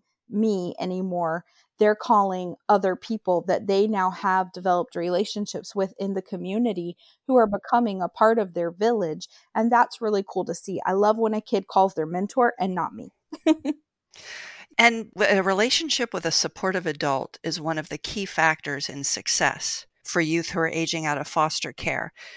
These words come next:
Speaker 2: So how do you see that relationship building impacting the youth that you've worked with?
Speaker 1: Oh, these kids,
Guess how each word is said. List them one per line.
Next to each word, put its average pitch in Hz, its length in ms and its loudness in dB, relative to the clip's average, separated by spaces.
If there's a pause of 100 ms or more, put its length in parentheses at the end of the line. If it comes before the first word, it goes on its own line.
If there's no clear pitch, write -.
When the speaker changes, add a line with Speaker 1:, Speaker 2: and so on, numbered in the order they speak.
(180)
Speaker 2:
So 226 200 2
how 285 240 6
do 254 80 2
you 220 360 0
see 160 540 0
that 151 300 4
relationship 165 880 0
building 160 540 0
impacting 156 680 -2
the 147 100 -8
youth 156 300 -4
that 139 80 -6
you've 233 280 -2
worked - 280 -8
with? - 340 -14 (680)
Speaker 1:
Oh, 185 340 6
these 254 300 -2
kids, 214 520 -2